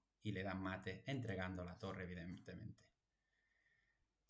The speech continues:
Bueno, no sé qué os ha parecido, pero sencillamente me <laughs> parece un escándalo, un escándalo de-, desde la apertura, de comprensión, ese caballo A cuatro, ese caballo B seis, caballo D cuatro, iniciativa, cómo concreta la ventaja, esas maniobras con el alfil para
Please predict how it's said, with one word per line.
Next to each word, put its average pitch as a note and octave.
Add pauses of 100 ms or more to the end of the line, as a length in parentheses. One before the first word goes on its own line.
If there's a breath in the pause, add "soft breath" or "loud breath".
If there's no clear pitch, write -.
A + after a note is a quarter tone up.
(520)
Bueno, F3
no D3+
sé E3+
qué F3+
os E3
ha E3
parecido, C3
pero A#2+
sencillamente C#3+
me D3
<laughs> D3
parece D3
un C#3+
escándalo, D3
un B2+
escándalo A#2+
de-, A2
desde G#2+
la A2
apertura, D#3+
de A2
comprensión, A2+
ese A#2
caballo C#3+
A -
cuatro, B2+
ese A2+
caballo C3+
B A#2
seis, G#2
caballo B2+
D A2+
cuatro, G#2+
iniciativa, G#2+
cómo C#3
concreta G2
la B2+
ventaja, A2
esas B2+
maniobras A#2+
con A2
el A2
alfil A#2
para G#2+